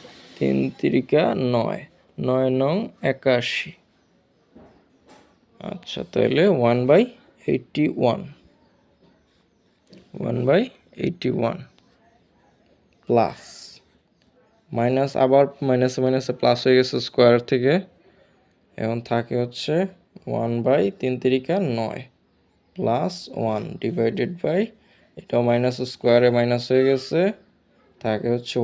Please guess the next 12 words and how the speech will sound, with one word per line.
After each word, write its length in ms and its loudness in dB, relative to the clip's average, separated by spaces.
one 200 -2
by 120 4
তিন 120 -4
তিরিকা 340 -2
নয়। 180 -6
তাহলে 280 -2
এটা 200 -2
ক্যালকুলেশন 540 -2
করলে 300 0
কত 160 -6
আসে? 260 -4
উম, 200 -12